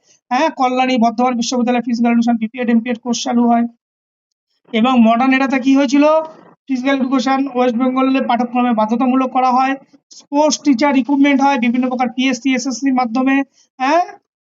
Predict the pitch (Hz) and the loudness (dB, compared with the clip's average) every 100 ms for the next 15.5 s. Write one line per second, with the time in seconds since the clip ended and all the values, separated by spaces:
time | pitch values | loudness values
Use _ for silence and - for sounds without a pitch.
0 | 233 240 247 240 262 262 254 233 240 262 | -4 0 0 -2 -2 0 0 -2 -2 -2
1 | 262 - 285 247 233 262 - 269 254 254 | -2 0 0 2 0 0 0 -2 0 2
2 | 254 247 262 262 - _ _ 240 226 269 | 4 4 2 -2 -8 _ _ -4 0 2
3 | 240 247 247 254 247 247 262 247 254 240 | 2 2 2 2 0 0 -2 -2 -2 -2
4 | 226 233 226 226 226 240 226 214 233 220 | -2 -2 -2 0 -2 -2 -2 -2 -4 -4
5 | 233 233 240 247 254 254 262 277 285 - | -2 0 0 0 -2 0 0 0 -2 -8
6 | _ _ _ 214 226 208 220 226 240 233 | _ _ _ -4 -2 0 0 0 0 0
7 | 233 233 277 240 - 269 269 277 285 294 | 0 -2 -4 -6 -2 0 2 0 0 -2
8 | 294 _ _ 226 220 233 240 - - 220 | -4 _ _ -6 -2 0 0 -4 -10 -4
9 | 226 226 214 208 196 269 226 226 240 233 | 0 2 2 0 0 0 0 2 2 0
10 | 240 285 240 214 233 247 220 220 240 233 | -2 -2 0 -2 -2 -2 -2 0 -2 -2
11 | 247 233 240 277 320 _ _ _ 254 - | -6 -4 -2 -2 -4 _ _ _ -6 0
12 | 220 240 247 233 240 233 233 220 233 226 | 2 2 2 2 4 2 2 2 2 0
13 | 247 226 226 226 240 320 262 247 220 214 | -2 0 0 2 0 0 -2 0 0 0
14 | 202 202 190 240 226 226 240 226 214 220 | -2 -6 -4 -4 -4 -2 -2 -2 -4 -4
15 | 214 233 240 254 269 | -2 2 2 0 -4